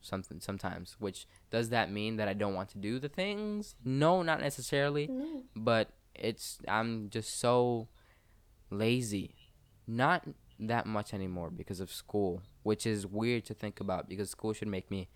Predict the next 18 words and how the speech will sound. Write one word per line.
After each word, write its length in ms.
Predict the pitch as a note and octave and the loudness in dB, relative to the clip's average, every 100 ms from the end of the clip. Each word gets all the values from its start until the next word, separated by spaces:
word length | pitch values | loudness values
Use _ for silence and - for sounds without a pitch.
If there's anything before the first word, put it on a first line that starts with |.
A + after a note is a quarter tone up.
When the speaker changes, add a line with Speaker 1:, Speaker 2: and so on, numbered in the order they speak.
| - _ _ | -20 _ _
Speaker 1:
more 280 | A2 A2+ B2 | -2 2 4
lazy 360 | G2+ F#2+ F#2 F#2 | 2 -2 -2 -2
now 220 | G2 G2 | 0 0
that 120 | G2 | 2
I'm, 200 | F#2+ F#2+ | 0 -2
like, 160 | F#2 F2+ | -4 -2
coming 320 | A2 G2+ G2+ | 0 2 0
home 440 | G2 G#2 G2+ G2 - - - - | 0 2 2 -2 -6 -20 -20 -2
after 320 | G2+ - G#2 | -2 0 -2
being 320 | G2+ G#2 G#2 | 0 0 2
out 260 | G#2 G2 - | 0 0 -2
since 220 | G2 - | -6 -6
seven 460 | - A#2+ A2+ G#2+ G#2 | 0 4 4 4 0
twenty 560 | - G#2 G#2 G2+ F#2 - | -2 0 2 0 -2 -6
A 220 | G2+ G#2 G2+ | -2 0 2
M, 380 | G2 F#2 F2 - | 0 -2 -8 -6
but 260 | - F#2+ _ - _ - _ - _ - _ _ - - | -4 -4 _ -20 _ -20 _ -20 _ -20 _ _ -20 -10
Speaker 2:
Yeah. 280 | G#3 F#3+ | -8 -8